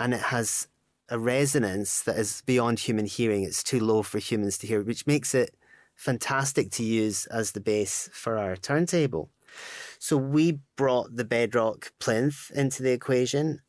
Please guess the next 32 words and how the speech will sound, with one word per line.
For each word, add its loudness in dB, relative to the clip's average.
Johnny 4
and 4
his 0
team 0
brought 2
their 2
improvements -2
to 0
the 2
switch -2
and -2
to -2
the 0
hinges, 0
moving 2
them 0
from -2
plastic -2
parts -2
to -2
precision 2
machined 0
aluminium 2
parts -2
that -2
we 2
make -2
at, 0
at -6
the -2
Lynn 0
factory, -4